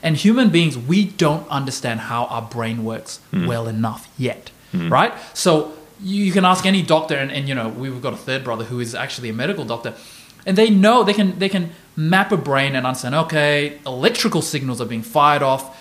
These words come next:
Speaker 1: when a person is reacting to stimuli. So they're afraid. So this part of the, the, the cortex is firing off,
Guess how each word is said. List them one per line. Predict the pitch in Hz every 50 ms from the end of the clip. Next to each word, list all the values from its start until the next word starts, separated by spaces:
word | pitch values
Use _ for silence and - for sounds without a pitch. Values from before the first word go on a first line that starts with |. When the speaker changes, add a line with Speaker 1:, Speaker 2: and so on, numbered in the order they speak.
| - -
Speaker 1:
when | 120 131 131 123 123 123 120 - - -
a | -
person | 131 - - 147 135 135 - 135 123
is | 120 110 110
reacting | 110 117 123 123 123 120 - - - 120 120 117
to | - 117
stimuli. | - - - - 151 147 135 123 110 110 107 107 107
So | 107 - - 127 120 110 - - - - -
they're | - 143 143 143
afraid. | 139 131 - - - - 156 165 165 143 120 110 107 -
So | - 127
this | 120 120 147 156 156
part | - - 151 147 143
of | 135 123
the, | 123 123 123 -
the, | 120 127 123 127
the | 123 - 117
cortex | - - 127 127 123 135 113 -
is | - 107
firing | - - 123 120 117 117 113
off, | 113 113 113 -